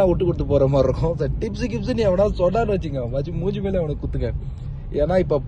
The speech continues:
பழைய சவுதிலாம் கிடையாது இது. இப்ப இருக்கிற சவுதி அரேபியா வந்து பாத்துக்கிட்டீங்கன்னா ரொம்ப, ரொம்ப டிஃபிகல்ட்டு. ஆஹ், எப்படின்னா அவங்க தான், வாவ், காரை பாருங்களேன். அது என்ன காருன்னு தெரியல, தெரிஞ்சா கமெண்ட் பண்ணுங்க.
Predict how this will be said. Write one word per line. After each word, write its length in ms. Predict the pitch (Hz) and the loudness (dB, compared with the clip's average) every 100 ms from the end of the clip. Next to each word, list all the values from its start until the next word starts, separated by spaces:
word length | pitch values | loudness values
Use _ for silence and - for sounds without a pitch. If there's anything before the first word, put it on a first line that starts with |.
| 156 | 4
பழைய 220 | 208 226 208 | 6 4 4
சவுதிலாம் 460 | 220 247 240 226 180 | 0 2 2 4 4
கிடையாது 320 | 214 220 170 | 4 2 0
இது. 160 | 131 123 123 | 0 -2 -2
இப்ப 120 | - 139 | -2 -2
இருக்கிற 220 | 190 202 175 | 0 0 0
சவுதி 180 | 170 180 | 0 0
அரேபியா 280 | 156 156 143 | 2 0 0
வந்து 180 | 147 151 | 0 0
பாத்துக்கிட்டீங்கன்னா 540 | 139 139 120 123 151 202 - - - - - - - 139 | 0 0 0 0 0 0 0 0 0 2 2 0 0 2
ரொம்ப, 320 | 175 233 254 175 143 | 2 2 2 2 2
ரொம்ப 300 | 170 233 269 190 | 2 4 4 4
டிஃபிகல்ட்டு. 560 | 185 190 180 147 139 180 233 233 - - - 135 | 4 4 4 4 2 2 4 2 2 2 2 2
ஆஹ், 160 | 131 139 | 2 2
எப்படின்னா 400 | - - - 208 240 220 - | 2 4 4 4 4 4 4
அவங்க 220 | - 202 202 | 4 4 4
தான், 120 | 214 - - | 4 4 4
வாவ், 220 | 123 127 117 131 | 4 4 4 4
காரை 180 | 127 131 | 2 4
பாருங்களேன். 360 | 127 - - - - - - - - - - - - - - - | 4 4 2 0 0 0 0 0 0 0 2 0 0 0 0 -2
அது 100 | - - | -2 -2
என்ன 120 | 151 143 | 0 0
காருன்னு 260 | 135 135 | 0 0
தெரியல, 180 | 123 113 - | 0 0 0
தெரிஞ்சா 200 | 117 127 123 | 0 0 0
கமெண்ட் 240 | 123 127 | 0 0
பண்ணுங்க. 220 | 110 104 | 0 0